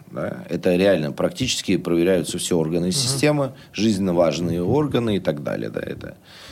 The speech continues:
Speaker 1: и дыхание проверяется, легкие, функции внешнего дыхания, и, а, сердце, и, э, брюшная полость, и узи вен нижних
Speaker 2: Мгм.
Speaker 1: конечностей делается. Ну,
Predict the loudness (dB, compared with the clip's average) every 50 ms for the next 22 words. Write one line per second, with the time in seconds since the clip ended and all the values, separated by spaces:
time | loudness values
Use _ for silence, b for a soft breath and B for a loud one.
0 | B B -6 -2 -2 -2 2 4 4 4 6 4 2 2 2 2 2 4 4 2
1 | 2 2 0 0 0 0 2 2 2 2 0 -4 -8 -8 -6 -4 -4 -4 -4 -2
2 | -2 -2 0 0 0 -2 -4 -4 -4 -4 -2 -4 -4 -6 -4 -2 -2 -2 -2 -2
3 | -4 -4 -4 -4 -6 -6 -6 -8 -8 -8 -8 -8 -8 -8 -10 -10 -12 -12 -16 B
4 | B B B B B B B B B B -4 -4 -2 -2 -2 -2 2 4 4 4
5 | 4 2 -2 -2 0 0 2 0 0 -2 -2 -6 -6 -4 -4 -2 -2 -2 -2 -4
6 | -4 -4 -6 -6 -8 -8 -10 -10 -8 -6 -6 -4 -4 0 4 6 6 6 6 4
7 | 0 0 2 2 2 2 0 -2 -4 -8 -10 -8 -4 -2 -2 0 0 0 0 0
8 | -2 -2 -2 0 0 2 2 2 0 0 -2 -2 -2 -4 -4 -6 -4 -2 0 2
9 | 2 4 2 2 0 -2 -2 -2 -4 -2 2 4 4 4 4 0 0 -2 -4 -4
10 | -4